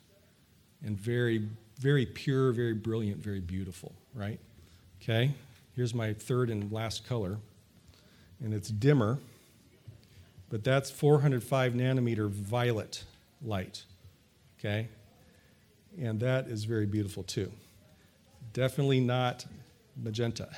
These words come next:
<laughs> 'cause that has red in it too, right? But somewhere over on the purple side of the rainbow, way over here, that's this thin, thin slice.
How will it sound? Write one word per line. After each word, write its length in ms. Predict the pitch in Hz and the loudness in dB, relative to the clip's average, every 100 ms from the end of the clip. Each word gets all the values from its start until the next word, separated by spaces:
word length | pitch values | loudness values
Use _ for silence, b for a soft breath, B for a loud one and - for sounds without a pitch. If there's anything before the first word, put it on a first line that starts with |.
| B B B B | B B B B
<laughs> 500 | B - - - - | B -4 -6 -20 -4
'cause 220 | 127 104 | 0 2
that 200 | 120 135 | 2 2
has 280 | 120 110 98 | 2 0 -2
red 260 | 92 151 123 | 0 2 2
in 100 | 98 | -2
it 160 | - | -6
too, 300 | - 170 113 | 2 4 4
right? 260 | 104 120 - B B B - | 2 0 -2 B B B -4
But 160 | 120 | -4
somewhere 500 | - 160 180 180 170 | 2 4 6 8 8
over 300 | 165 160 156 | 8 8 6
on 140 | 156 143 | 6 4
the 80 | |
purple 420 | 120 - 170 165 151 | 2 2 2 4 2
side 300 | 160 156 143 | 4 4 6
of 60 | |
the 80 | 139 | 4
rainbow, 580 | 139 151 151 117 107 107 B B B B - | 4 4 4 4 2 -2 B B B B -8
way 320 | 160 175 180 | 0 4 6
over 240 | 175 165 | 6 6
here, 460 | 151 180 151 156 156 B B B B B B - - - 127 | 6 8 8 6 2 B B B B B B -20 -20 -6 0
that's 240 | 123 - | 0 0
this 220 | 120 - | -2 0
thin, 140 | 117 107 | -2 -4
thin 360 | - - 117 | -6 -4 -2
slice. 460 | 101 113 101 - | -2 -4 -6 -8